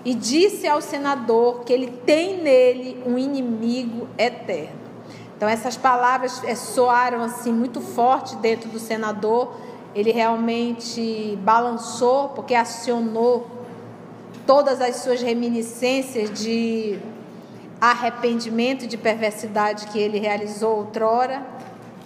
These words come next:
como Sura. Vamos ver agora, depois desse, dessa emoção, o que que ele vai fazer.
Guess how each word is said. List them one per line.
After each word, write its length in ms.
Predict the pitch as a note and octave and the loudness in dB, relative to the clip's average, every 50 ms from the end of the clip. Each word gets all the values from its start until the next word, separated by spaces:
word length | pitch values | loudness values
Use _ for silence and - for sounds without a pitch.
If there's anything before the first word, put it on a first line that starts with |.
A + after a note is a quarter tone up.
| - - - - - - - | -18 -18 -18 -18 -18 -12 -4
como 240 | - G#3 A3 A3 A3 | -2 0 0 0 -2
Sura. 640 | G#3+ - - - - B3+ B3+ C4 C#4 C#4 C#4 C#4 C#4+ - - - - - - - - - - - - - | -6 -8 -8 -6 -4 -2 -2 0 0 0 -2 -2 -4 -8 -12 -16 -16 -16 -16 -18 -18 -18 -20 -20 -12 -4
Vamos 280 | B3+ B3 B3+ C#4 C#4+ B3+ | 0 0 0 0 0 -2
ver 100 | B3 C#4 | 0 2
agora, 640 | C4+ C4 B3 A#3 A#3 A#3+ B3 B3 B3 A#3+ A#3 - - A3 | 2 2 2 2 0 2 2 2 0 -2 -2 -4 -4 -2
depois 360 | A#3+ A#3 A#3 B3 B3 B3 A#3+ | -2 0 4 4 4 4 4
desse, 480 | A#3+ A#3 A#3 - - - B3 A3+ A3 | 2 0 0 -2 -8 -6 -4 -4 -4
dessa 280 | G3+ G#3+ A3 A3+ A3+ C4+ | 0 0 0 0 0 -2
emoção, 460 | A#3 A#3 A#3 A3+ A3+ A3+ - A3+ A3+ | 0 0 0 -2 -2 -2 -4 -4 -2
o 80 | A#3+ A#3 | -2 -2
que 100 | - B3 | -4 -4
que 120 | A#3+ - | -2 -2
ele 120 | B3+ B3+ A#3+ | -2 -2 0
vai 200 | A#3 A#3+ A#3 A#3 | 2 2 2 2
fazer. 420 | A#3 - B3 B3+ C4 A3+ F#3+ - | 0 -2 -4 -4 -4 -6 -8 -10